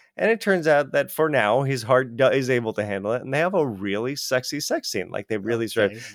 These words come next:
Speaker 1: they, they, they sort of, like,
Speaker 2: <laughs>
Speaker 1: film it in, like, soft lighting. And, you know, this would, this would be the part on the V H S tape where you're like, "Why is it all of a sudden so worn in this area?" Oh, it's
Speaker 2: They
Speaker 1: 'cause
Speaker 2: should have
Speaker 1: people have
Speaker 2: added
Speaker 1: been,
Speaker 2: that
Speaker 1: like,
Speaker 2: effect.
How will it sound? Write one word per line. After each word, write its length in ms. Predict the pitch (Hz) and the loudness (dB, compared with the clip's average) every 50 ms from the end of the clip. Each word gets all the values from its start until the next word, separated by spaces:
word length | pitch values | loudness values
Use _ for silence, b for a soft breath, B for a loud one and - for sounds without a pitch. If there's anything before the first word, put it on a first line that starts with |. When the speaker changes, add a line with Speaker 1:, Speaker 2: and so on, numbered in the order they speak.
| - _ | -12 _
Speaker 1:
they, 120 | - 113 | -6 -4
they, 180 | 107 110 120 123 | 0 2 2 2
they 180 | 123 - 117 117 | 2 2 0 0
sort 200 | 113 - 135 110 | 0 0 0 0
of, 60 | 95 | 2
like, 140 | 98 95 95 | 0 -2 -2
Speaker 2:
<laughs> 0 | |
Speaker 1:
film 420 | - - _ - 120 120 120 120 120 | -4 -10 _ 0 2 2 2 4 4
it 180 | 123 120 107 | 4 4 4
in, 160 | 95 110 110 | 2 -2 0
like, 160 | 107 101 95 95 | 0 0 0 0
soft 400 | - - - 117 101 95 - - | -4 0 2 4 4 4 2 -4
lighting. 960 | 110 110 117 117 117 117 117 113 113 117 113 113 113 113 113 113 113 110 104 B B B B B B _ | -2 2 4 4 4 4 4 4 4 2 4 4 4 2 2 2 0 -2 -4 B B B B B B _
And, 320 | - - 117 113 110 110 104 | -2 2 2 2 2 0 -2
you 80 | 107 | -2
know, 180 | 101 110 104 95 B B B B B - | 0 0 0 0 B B B B B -2
this 340 | 131 135 196 247 240 - | 4 6 6 6 6 2
would, 340 | 214 214 202 180 151 143 139 | 2 2 2 2 0 -2 0
this 240 | 131 160 170 - - | 2 2 2 4 4
would 160 | 175 170 143 | 2 2 4
be 160 | 127 135 131 | 4 2 4
the 100 | 127 123 | 4 4
part 320 | 117 - - 123 117 117 113 - | 2 4 4 4 4 4 4 2
on 120 | 117 113 | 0 0
the 60 | 110 | 0
V 160 | 101 95 117 117 | 0 0 2 2
H 180 | 107 104 - - | 2 2 2 4
S 200 | 135 131 127 - | 4 4 2 0
tape 260 | - - 113 101 92 | 0 2 2 2 2
where 120 | - 107 104 | 0 -2 0
you're 120 | 104 104 | 2 4
like, 180 | 104 104 104 95 | 4 4 4 2
"Why 300 | - 101 101 104 131 175 | 0 -2 0 2 2 0
is 100 | 208 214 | 0 -2
it 100 | 220 185 | 0 2
all 140 | 185 175 175 | 2 2 2
of 60 | 170 | 2
a 60 | 170 | -2
sudden 260 | - - 190 175 165 | 0 0 0 0 2
so 200 | - - 165 147 | 2 4 4 4
worn 440 | 127 113 120 131 170 208 214 180 127 | 4 2 2 2 2 2 2 0 0
in 80 | 110 104 | -2 -2
this 180 | 98 95 - | -4 -6 -4
area?" 340 | 107 107 104 98 95 95 98 - | -4 -2 0 0 0 0 0 0
Oh, 140 | - 135 131 | 2 2 2
it's 100 | 127 - | 2 0
Speaker 2:
They 80 | 143 | -2
Speaker 1:
'cause 60 | 151 131 | -2 0
Speaker 2:
should 80 | 175 | 0
have 100 | 165 156 | 0 4
Speaker 1:
people 60 | 135 160 151 | 4 4 4
have 20 | |
Speaker 2:
added 40 | 131 147 151 | 4 2 0
Speaker 1:
been, 100 | 101 92 | 4 4
Speaker 2:
that 20 | |
Speaker 1:
like, 140 | 147 143 120 | 4 4 4
Speaker 2:
effect. 200 | 92 80 - | 2 -6 -14